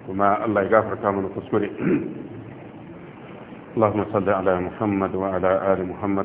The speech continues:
كما صليت على إبراهيم وعلى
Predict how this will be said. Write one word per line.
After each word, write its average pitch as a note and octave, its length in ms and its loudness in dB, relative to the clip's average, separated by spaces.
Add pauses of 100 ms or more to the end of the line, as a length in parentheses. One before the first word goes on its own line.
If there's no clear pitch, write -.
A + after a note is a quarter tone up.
كما F#2 260 -2
صليت F#2 320 -2
على F#2 320 2
إبراهيم F#2 480 -2 (880)
وعلى G2 640 4